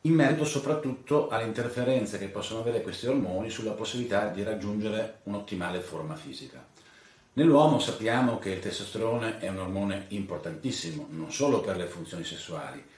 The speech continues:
ma anche per la performance fisica e anche per la possibilità di poter costruire massa muscolare. Con poco testosterone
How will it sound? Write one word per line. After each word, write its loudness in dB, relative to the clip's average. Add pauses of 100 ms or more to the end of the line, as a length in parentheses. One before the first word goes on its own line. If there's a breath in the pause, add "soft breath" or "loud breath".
(280 soft breath)
ma -4
anche 0
per -2
la -6
performance -2
fisica -10
e -4
anche 0
per -4
la -2
possibilità -4
di -6
poter -8
costruire -6
massa -8
muscolare. -6 (560 loud breath)
Con -2
poco 6
testosterone 0